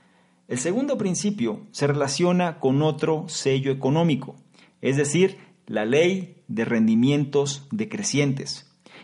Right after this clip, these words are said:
que explica por qué no puedes seguir agregando cosas y esperar mejoras continuas. Por ejemplo, si estás fabricando automóviles, los primeros trabajadores que agregues aumentarán tu producción,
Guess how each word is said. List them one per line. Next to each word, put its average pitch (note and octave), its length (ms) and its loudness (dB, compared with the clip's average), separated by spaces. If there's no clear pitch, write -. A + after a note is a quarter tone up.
que D#3+ 80 0
explica G#3 800 2
por D3+ 160 0
qué G3+ 140 2
no G#3 200 4
puedes F#3 320 2
seguir E3+ 540 -2
agregando D#3+ 760 0
cosas D#3 560 0
y B2+ 120 -2
esperar B2+ 680 0
mejoras A2+ 500 -2
continuas. D#3+ 600 2
Por C#3 140 2
ejemplo, E3+ 360 2
si - 160 -4
estás F3 520 2
fabricando D3+ 540 2
automóviles, F3 720 4
los A#2 180 -2
primeros E3 600 2
trabajadores C3+ 760 2
que B2+ 140 0
agregues D3 540 0
aumentarán A#2+ 500 2
tu B2+ 100 0
producción, A#2+ 600 2